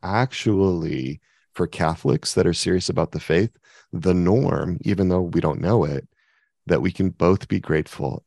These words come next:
and be angry at the same time.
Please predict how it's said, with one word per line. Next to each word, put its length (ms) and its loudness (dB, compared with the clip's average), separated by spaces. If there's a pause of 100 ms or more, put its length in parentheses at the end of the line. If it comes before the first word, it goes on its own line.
and 440 -4
be 200 -6
angry 520 -10 (100)
at 200 -8
the 80 -12
same 280 -10
time. 280 -18